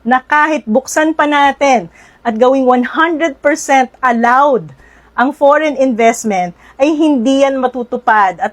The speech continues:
walang growth na mangyayari kung hindi gagawin ng gobyerno ang kanyang responsibilidad na ipatupad ang ating mga batas, mas maging transparent, kilalanin ang karapatan ng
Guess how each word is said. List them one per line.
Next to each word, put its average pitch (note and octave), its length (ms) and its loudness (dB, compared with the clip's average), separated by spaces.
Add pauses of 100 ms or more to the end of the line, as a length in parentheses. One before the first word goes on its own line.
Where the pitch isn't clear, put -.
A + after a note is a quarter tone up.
walang A#3 400 0
growth C4 400 0
na C4+ 160 -2
mangyayari A#3 720 0 (240)
kung C#4+ 160 -2
hindi D#4 480 0
gagawin B3 720 2
ng A#3 160 -6
gobyerno G#3 560 -2
ang G#3 240 -8
kanyang C4+ 640 -2
responsibilidad B3 1040 -2
na G3+ 160 -12
ipatupad A#3+ 720 -2
ang A#3 160 -2
ating C4+ 320 -2
mga D4+ 160 0
batas, C4+ 560 -4 (400)
mas B3 240 0
maging C#4+ 320 -2
transparent, C4+ 800 0 (320)
kilalanin C4 800 0
ang C#4 80 -6
karapatan B3+ 640 0
ng B3+ 80 0